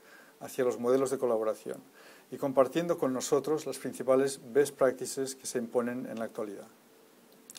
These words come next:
Como podéis comprobar, se trata de un programa de lujo, concentrado y exhaustivo que os aclarará muchas dudas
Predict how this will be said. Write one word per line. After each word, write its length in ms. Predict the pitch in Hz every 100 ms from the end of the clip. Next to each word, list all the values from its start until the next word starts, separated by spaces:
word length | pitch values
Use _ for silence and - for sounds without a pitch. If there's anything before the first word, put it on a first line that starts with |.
| - - - - -
Como 200 | 123 123
podéis 280 | 143 160
comprobar, 540 | - 139 120 120 147 175 - - -
se 160 | - 131
trata 240 | 143 143
de 80 | 147
un 80 | 143
programa 380 | 131 127 131 131
de 100 | 113
lujo, 440 | 135 143 110 107 - -
concentrado 640 | 127 127 120 113 135 139
y 40 |
exhaustivo 760 | 131 135 117 - - 131 131 160
que 80 | -
os 80 | 123
aclarará 420 | 127 123 120 127
muchas 500 | 123 117 151 160 135
dudas 420 | 120 120 143 151